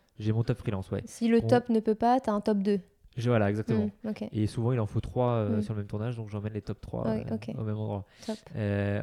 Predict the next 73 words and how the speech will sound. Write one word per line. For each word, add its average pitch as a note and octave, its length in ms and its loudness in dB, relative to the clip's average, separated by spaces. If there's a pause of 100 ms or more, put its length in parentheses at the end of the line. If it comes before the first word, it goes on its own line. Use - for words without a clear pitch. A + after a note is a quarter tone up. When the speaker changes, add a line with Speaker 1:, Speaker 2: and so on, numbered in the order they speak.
Speaker 1:
on A#2 100 0
en A2 60 2
a A2 80 2
rencontré, A2 400 -2
pareil, B2+ 260 0
on C3 40 -2
en A#2+ 100 -4
a A2 80 0
rencontré A2 300 -4
une A#2 60 -6
cinquantaine B2 420 -6
sur A#2 160 -8
Paris A2+ 280 -4
de, A#2 140 -4
de G#2+ 120 -4
freelance. A#2 480 -6 (460)
Euh, G2+ 540 -2
Speaker 2:
Ça A3 100 2
aussi, G#3 160 0
Speaker 1:
voilà. - 160 4
Speaker 2:
c'est G3+ 40 2
du G#3 80 2
boulot, C#4 260 4
hein ? B3+ 100 0 (200)
Speaker 1:
C'est A#2+ 140 -10
du G#2+ 80 -2
boulot. A#2 300 4 (260)
Ça - 180 -8
prend A#2+ 120 -2
du G#2+ 80 -2
temps, B2 220 -4
c'est G#2 180 -8
une G2+ 200 -4
heure G#2+ 140 0
à G#2+ 40 -2
deux G#2 160 0
heures G2+ 80 0
de G2+ 60 0
rendez-vous, G#2 480 0
voir G#2+ 160 -4
ce A3 40 0
Speaker 2:
Mm, G#3+ 40 -4
Speaker 1:
qu'ils G#2 120 -4
font, A2 360 -6
Speaker 2:
bien G#3 140 -2
Speaker 1:
euh, - 40 -2
Speaker 2:
sûr. A3+ 220 -8
Speaker 1:
voir G#2+ 180 -2
s'ils A2 180 -2
ont G#2 60 2
envie A2 160 2
aussi A#2 140 -2
de - 40 -12
travailler G#2 220 0
avec G#2+ 140 -2
nous, G#3+ 100 -6
c'est - 100 -8
important. A#2 380 -8 (500)
Parce - 120 -20
qu'ils, G#2 200 -8
s'ils G2 440 -6
aiment A2+ 100 0
ce A2+ 80 -14
qu'on, G#2 420 -8 (200)
ce - 80 -20
qu'on G#2+ 180 -12
fait, E3 220 -6
ce - 80 -16
qu'on, G#2 260 -10
ce - 60 -18
qu'on G2+ 100 -12
fabrique. G#2 420 -4 (560)
Euh, G2+ 300 -2